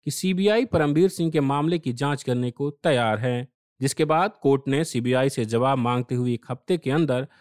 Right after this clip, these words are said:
हलफनामा दायर करने को कहा था। वहीं महाराष्ट्र सरकार ने मामले की सीबीआई को सौंपने का विरोध करते हुए कहा कि सीबीआई को जांच ट्रांसफर करना उचित नहीं होगा, क्योंकि अनिल देशमुख से संबंधित मामलों में सीबीआई के वर्तमान निदेशक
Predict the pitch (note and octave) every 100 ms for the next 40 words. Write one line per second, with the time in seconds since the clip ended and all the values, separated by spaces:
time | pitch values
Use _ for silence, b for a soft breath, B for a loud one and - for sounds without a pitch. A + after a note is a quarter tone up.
0 | b b - E3 F3 F#3+ G#3 G#3 C3+ C3
1 | B2+ A#2+ A#2 A2+ B2+ - A#2 A2 A#2 A2
2 | A#2 _ _ _ F#3 B3 B3 G#3 G#3 B3+
3 | - G3 F#3+ G#3 C4 A3 D3 C#3+ D3+ D#3
4 | C#3+ C#3+ C#3 D3 E3+ F3 F3 B2+ A#2 B2
5 | B2 C3 A#2+ A2 D3+ D3+ - A#2+ B2+ B2+
6 | B2 - D3+ G3+ E3+ C3+ D#3+ _ _ _
7 | - - F#3+ G3 G#3+ B3 A#3 E3+ B2 D#3+
8 | G3+ - C#3+ C#3+ C#3+ B2+ F3+ F3 C#3 -
9 | C#3+ B2 A#2 C#3 F#3+ G3+ C3 B2+ D3 -
10 | _ _ - D3 D#3 D#3 D3+ G#3+ G3 D#3
11 | D3+ F3 E3+ D#3 - C#3 C3 C3+ F3 D3+
12 | B2+ D3 E3 D#3+ D3+ - C3 B2+ C#3+ D#3+
13 | E3 B2 A#2+ B2 C3+ D3 C3+ A#2+ E3 -
14 | C3+